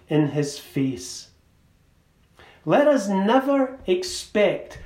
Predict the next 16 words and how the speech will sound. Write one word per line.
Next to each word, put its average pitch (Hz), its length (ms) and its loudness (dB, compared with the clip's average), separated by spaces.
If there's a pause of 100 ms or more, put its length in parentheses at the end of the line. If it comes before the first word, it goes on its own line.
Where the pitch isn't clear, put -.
(160)
the 156 160 4
message 202 760 0
of 156 220 -4
sovereign 240 880 0
grace, 180 760 0 (1040)
the 156 100 0
gospel 233 680 2
of 196 200 -2
Jesus 202 420 -2
Christ, 139 540 -4 (320)
to 175 200 4
be 165 200 0
widely 196 920 2
welcomed 170 1080 0
by 127 200 -2
proud, 160 680 2